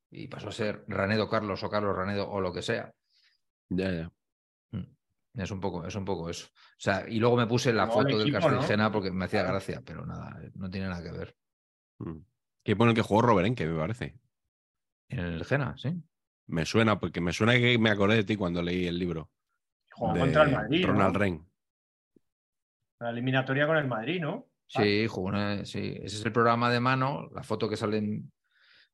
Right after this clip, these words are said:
Speaker 1: Es el programa de mano de, de, de esa eliminatoria, que lo tengo, o sea, lo compré en, en eBay, <laughs> es el programa.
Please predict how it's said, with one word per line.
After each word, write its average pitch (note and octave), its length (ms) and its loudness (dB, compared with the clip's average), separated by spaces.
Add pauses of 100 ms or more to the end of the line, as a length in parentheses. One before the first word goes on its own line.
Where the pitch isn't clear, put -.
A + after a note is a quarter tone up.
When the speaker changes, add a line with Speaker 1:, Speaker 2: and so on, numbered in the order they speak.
Speaker 1:
Es - 80 -10
el G#2 80 0
programa G#2 300 4
de G#2 80 2
mano A2 340 2
de, F#2+ 500 -4 (300)
de, F2 680 -8
de G2+ 200 -8
esa G2 160 -2
eliminatoria, E2+ 540 -2
que - 100 -2
lo G2 100 2
tengo, F#2 360 2
o - 40 -20
sea, F#2 240 -4
lo F#2+ 140 -4
compré G#2 520 2
en, F#2 460 -4 (280)
en G2+ 120 -4
eBay, G2+ 300 0
<laughs> - 580 -18
es - 100 -14
el G2 80 0
programa. E2+ 380 -6